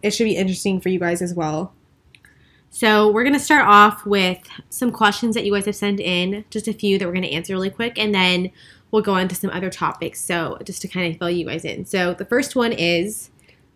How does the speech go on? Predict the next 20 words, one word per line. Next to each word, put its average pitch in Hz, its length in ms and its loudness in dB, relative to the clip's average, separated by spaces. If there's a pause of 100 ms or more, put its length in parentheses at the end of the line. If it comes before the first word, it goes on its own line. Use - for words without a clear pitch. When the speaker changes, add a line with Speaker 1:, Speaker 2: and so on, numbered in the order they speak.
(160)
Speaker 1:
Have 226 200 2
you 240 120 4
ever 220 220 4
been 208 240 4
to 214 80 -2
Central 190 380 0
America? 170 600 -4 (1000)
Speaker 2:
It's - 80 -8 (140)
kind 262 120 8
of - 60 8
a 247 40 8
Speaker 1:
And 220 80 8
Speaker 2:
random 202 300 4
question. 208 480 4
Speaker 1:
<laughs> - 20 -
I 247 40 4
know, 240 280 10
it 196 80 4
was 220 140 4
random, 220 420 4